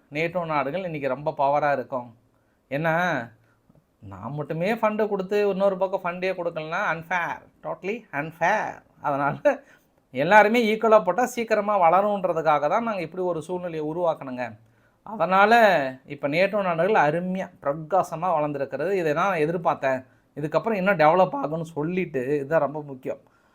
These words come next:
அவர் பக்கத்துல உட்கார வச்சுக்கிட்டு, அந்த கிரீன்லாந்தை கூடிய விரைவில் அதை நாங்க எங்களோட நினைக்க போறோம். அது வந்து பாசிட்டிவ் வந்துருச்சு. நாங்க அக்சஸ் பண்ண போறோன்ற ஒரு வார்த்தையும் சொல்லிட்டாங்க. இப்ப மார்க் ரூட்டி அவர்கள் எதுவுமே சொல்லல.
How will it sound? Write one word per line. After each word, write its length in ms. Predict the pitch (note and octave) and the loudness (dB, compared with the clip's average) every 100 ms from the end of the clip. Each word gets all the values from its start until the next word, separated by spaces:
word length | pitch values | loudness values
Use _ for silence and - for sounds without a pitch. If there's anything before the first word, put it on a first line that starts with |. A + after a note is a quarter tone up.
| _ _ | _ _
அவர் 340 | - C#3+ D3 C#3 | -2 2 2 2
பக்கத்துல 380 | D#3 F3 F3 | 0 0 0
உட்கார 320 | E3+ D3+ E3 D#3 | 0 2 2 2
வச்சுக்கிட்டு, 560 | D3 C3 B2 C3 A2 _ _ _ _ _ _ _ _ _ | -2 -6 -4 -6 -6 _ _ _ _ _ _ _ _ _
அந்த 580 | C3+ C3+ C3+ B2+ B2 A#2+ A#2+ - _ _ _ C3+ | -10 -6 -2 -2 -2 -6 -12 -20 _ _ _ -6
கிரீன்லாந்தை 920 | E3 G#3 G#3+ G3+ E3+ D#3 F3+ G3 E3 | -2 0 0 0 0 0 2 2 0
கூடிய 280 | F3+ E3+ D#3+ | -2 -2 0
விரைவில் 520 | D3 C#3+ D3 G#3 B3+ - _ _ | 0 -2 -2 -2 -4 -12 _ _
அதை 200 | - D3 | -6 -4
நாங்க 340 | C#3+ C3+ C3 C3 | -4 -4 -2 -2
எங்களோட 460 | C3+ C3+ C#3 D#3 | -2 -2 -4 -4
நினைக்க 340 | D3 C3+ D3 C#3+ | -4 -4 -4 -6
போறோம். 340 | A#2 A#2+ A#2 - _ _ | -8 -8 -12 -18 _ _
அது 280 | - G3 F#3+ | -6 -2 -2
வந்து 360 | D#3 F3 F3+ | -2 -2 -2
பாசிட்டிவ் 420 | C#3 D3+ D3+ E3 C#3 | 0 0 0 -4 -4
வந்துருச்சு. 480 | C3 B2 C3 A#2+ - _ _ _ | -4 -8 -10 -10 -12 _ _ _
நாங்க 240 | G3 G#3 F3+ | -2 2 2
அக்சஸ் 340 | E3+ G3 F#3+ | 2 -4 -4
பண்ண 160 | E3+ E3 | -6 -4
போறோன்ற 480 | D#3 C#3+ C#3 C#3+ C#3+ | 0 -2 0 0 2
ஒரு 140 | C#3+ | 2
வார்த்தையும் 440 | C#3 D3+ D3 D#3 D3 | 4 2 0 -10 -8
சொல்லிட்டாங்க. 460 | C#3 C3+ A#2+ A2+ - _ _ _ _ | -10 -8 -8 -10 -16 _ _ _ _
இப்ப 220 | E3 D#3+ | -4 0
மார்க் 300 | D#3 F#3+ G3+ | 6 6 6
ரூட்டி 260 | G3 G#3+ G#3+ | 4 4 4
அவர்கள் 300 | F3+ F3+ G#3+ | 4 4 2
எதுவுமே 400 | F3 G3 G3+ G#3 | 2 2 2 0
சொல்லல. 440 | F#3+ D#3+ D#3 | -2 0 0